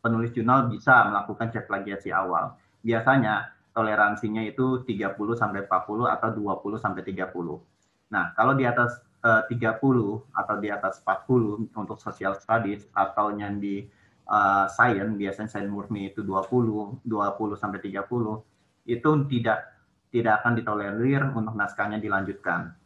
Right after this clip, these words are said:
kecuali memang naskahnya itu dibutuhkan oleh editor tersebut. Nah, nanti, eh, diperbaiki pada tahap revisi. Yang ketiga,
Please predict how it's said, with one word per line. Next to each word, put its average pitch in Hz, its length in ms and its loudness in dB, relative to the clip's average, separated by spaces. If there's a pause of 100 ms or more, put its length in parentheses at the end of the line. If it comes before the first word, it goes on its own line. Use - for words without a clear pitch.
kecuali 113 480 0
memang 110 320 0
naskahnya 95 560 -2
itu 92 160 -6
dibutuhkan 101 640 -6
oleh 95 400 -4
editor 95 400 -8 (160)
tersebut. 113 400 -4 (240)
Nah, 98 160 0
nanti, 117 560 -2
eh, 98 560 2
diperbaiki 98 640 -4
pada 95 240 0
tahap - 480 -2 (560)
revisi. 95 560 -4 (800)
Yang 123 240 0
ketiga, 95 640 0